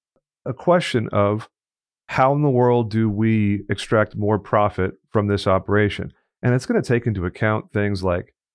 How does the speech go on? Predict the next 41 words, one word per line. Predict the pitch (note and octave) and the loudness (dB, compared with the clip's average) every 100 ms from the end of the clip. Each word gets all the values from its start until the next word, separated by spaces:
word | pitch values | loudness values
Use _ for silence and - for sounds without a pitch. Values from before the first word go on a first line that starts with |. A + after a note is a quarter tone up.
| A2 | -4
N | G#2+ | -2
P | G2 F#2 | -2 0
S | A#2+ | 0
scores | - - B2 B2 B2+ - - | 0 0 2 2 -2 -6 -12
and | F#2 E2 | -10 -10
retention | D#2 - B2 B2+ B2+ C3 - _ _ | -10 -2 -2 0 -4 -4 -10 _ _
and | G2 F#2 - | -4 -4 -4
average | G2 G#2 G2 - | -2 -2 -2 -2
customer | G#2+ - F#2 | -4 -2 -2
lifetime | F#2+ F#2+ - F2 | 0 -2 -4 -6
value | F2 A2 A#2+ A#2+ A#2 A#2+ _ _ | 0 0 2 2 0 -2 _ _
and | A2 | -4
all | A2 C3+ | 0 0
these | D3+ A#2+ | 2 0
things | C3 B2+ | 0 0
that | G#2+ | 0
have | G#2 G2 | 0 0
nothing | A2+ A#2+ A2 | -2 -2 -4
to | G2 F2+ | -4 0
do | A2 A2+ F#2+ - | 2 2 0 -2
with | F#2+ G2+ F#2+ - - | -2 0 -2 -6 -6
the | G2 | -4
dollar | F2+ G2+ G#2 G#2 | 0 2 4 2
on | F#2+ | 2
the | F2 | -2
claim, | - A2+ A#2 F#2 F2+ _ _ _ _ _ _ | -2 0 2 0 -2 _ _ _ _ _ _
but | A2 G#2+ | 0 2
it | G#2 | 4
all | A2 A2+ A#2 | 2 4 2
gets | G#2+ G#2 - | 2 -2 -2
lumped | G2 F#2+ G#2+ G2 - | -2 2 0 0 0
into | A2+ G#2+ G2 | 0 0 -2
some | F2 G#2 G2+ G2 F#2 - _ _ _ _ _ _ | -4 0 0 0 -4 -10 _ _ _ _ _ _
decision-making | G#2+ G#2+ B2+ A#2+ A2 G#2 G#2 G#2+ G2+ | -4 -2 0 0 2 2 2 0 0
apparatus | G2 F#2 F#2 F#2 G2+ - | 0 0 2 2 2 0
where | A2 | -2
they | G#2 | 0
go, | G#2+ | 2
"You | G#2+ B2 | 0 0
know | C4+ | 0
what? | D4+ D#4 | 4 2